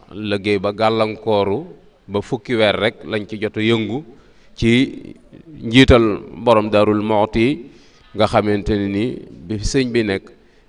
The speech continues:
li muy joxe ci ay ndigal ñu di ko def, moo ciy jiitu,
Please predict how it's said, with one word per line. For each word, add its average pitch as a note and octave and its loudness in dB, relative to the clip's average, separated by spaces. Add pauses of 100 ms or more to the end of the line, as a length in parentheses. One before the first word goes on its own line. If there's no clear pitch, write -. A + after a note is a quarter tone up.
(180)
li G2+ -4
muy D3 2
joxe C3+ 0 (480)
ci C3 -2
ay C#3+ 2
ndigal A#2+ 0 (180)
ñu B2+ -4
di B2+ -2
ko C3 -4
def, G2+ -4 (480)
moo G2+ -4
ciy G2+ -2
jiitu, G2+ -6